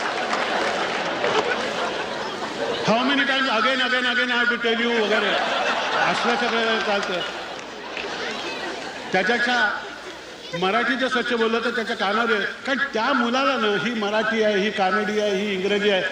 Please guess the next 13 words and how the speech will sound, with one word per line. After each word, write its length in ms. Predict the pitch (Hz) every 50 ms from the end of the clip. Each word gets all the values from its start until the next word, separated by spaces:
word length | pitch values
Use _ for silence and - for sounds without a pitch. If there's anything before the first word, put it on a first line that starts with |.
| - - - 190
असं 180 | 202 190 262
त्याच्या 240 | 269 240 247 240 262
मनात 180 | 247 262 277 277
गंडच 420 | - - 214 220 254 269 311 302
नसतो. 260 | 311 214 190 - - 156 147 - - - - - - 151
ज्याच्यामुळे 520 | 180 190 196 202 254 262 269 262 262 269
आपल्याला 340 | 254 240 220 240 247 247 254
कळतं 420 | 247 247 220 208 208 208 196 -
आणि 140 | 247 247 247
आपल्याला 360 | 240 214 202 226 240 233 240
हवं 160 | 208 202 220 226
ते 140 | 220 233
मिळतं, 580 | 214 185 202 208 202 208 226 208 190 185 - -